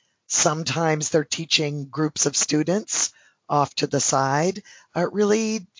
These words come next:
kind of depends. I would say a typical family comes here once or more a week,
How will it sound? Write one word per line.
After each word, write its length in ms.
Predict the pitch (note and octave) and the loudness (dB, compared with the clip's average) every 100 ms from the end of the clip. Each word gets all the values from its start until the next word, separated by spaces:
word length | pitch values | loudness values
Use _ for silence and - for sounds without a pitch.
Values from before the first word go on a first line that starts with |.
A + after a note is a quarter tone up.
| - | -10
kind 280 | - G3 G3+ | -2 0 0
of 100 | F3 | 0
depends. 520 | G3+ - A3 G#3 D3+ | 0 0 0 2 0
I 160 | - F3 | 2 2
would 200 | A3 - | 2 2
say 240 | G3+ F#3+ - - - | 2 0 -2 -20 -10
a 80 | - | -4
typical 360 | - A#3 A#3 A#3 | 0 2 4 2
family 380 | - G3 G3 F#3+ | 4 2 2 0
comes 360 | - F#3+ F#3 | 0 -2 0
here 280 | F#3 F3+ F3 - - - - _ _ _ _ - | 2 2 0 -6 -20 -20 -20 _ _ _ _ -4
once 320 | F#3 G#3 - | 2 2 4
or 80 | A3 | 4
more 380 | G#3 F#3 G#3+ - | 6 6 6 4
a 80 | A#3 | 2
week, 560 | F#3+ D#3+ A3 - - | 2 0 -2 -6 -16